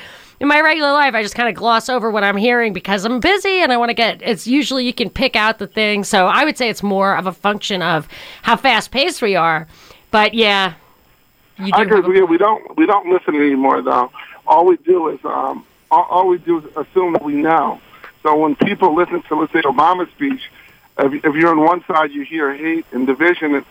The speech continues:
Speaker 2: but some other people hear hope and change. But we don't listen 'cause we already know.
Speaker 1: That's very
Speaker 2: So
Speaker 1: interesting. This happens to me a lot. I, I have a different opinion on different things and my principles. I'm a libertarian. I, I'm not a Republican. I'm not a Democrat.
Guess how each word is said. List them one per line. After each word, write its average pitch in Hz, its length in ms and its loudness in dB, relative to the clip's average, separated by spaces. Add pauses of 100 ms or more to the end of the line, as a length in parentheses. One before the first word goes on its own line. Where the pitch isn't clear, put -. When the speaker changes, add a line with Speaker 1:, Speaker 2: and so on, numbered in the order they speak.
(140)
Speaker 2:
but 135 180 -2
some 160 180 2
other 160 220 0
people 147 260 -4
hear 139 160 0
hope 151 300 2 (520)
and 139 140 -2
change. 170 500 0
But 139 160 0
we 147 120 4
don't 165 240 2
listen 151 340 -4
'cause 131 160 -8
we 143 100 -4
already 143 320 2
know. 131 440 0 (200)
Speaker 1:
That's 262 200 0
very 294 260 2
Speaker 2:
So 233 60 0
Speaker 1:
interesting. 233 400 -6 (280)
This 339 180 0
happens 311 360 -2
to 285 80 -4
me 254 60 4
a 233 80 2
lot. 226 320 0
I, 294 460 2 (120)
I 269 140 2
have 294 180 0
a 262 80 -4 (200)
different 277 260 -2
opinion 247 400 -2
on 196 140 -2
different 233 360 -4
things 226 320 0
and 190 80 -2
my 190 100 0
principles. 220 540 -2
I'm 208 160 0
a 196 80 2
libertarian. 226 720 -2
I, 156 120 -2 (100)
I'm 180 100 -2
not 226 140 0
a 233 40 -4
Republican. 226 460 -2
I'm 214 60 -4
not 226 160 0
a 233 40 -2
Democrat. 208 640 -2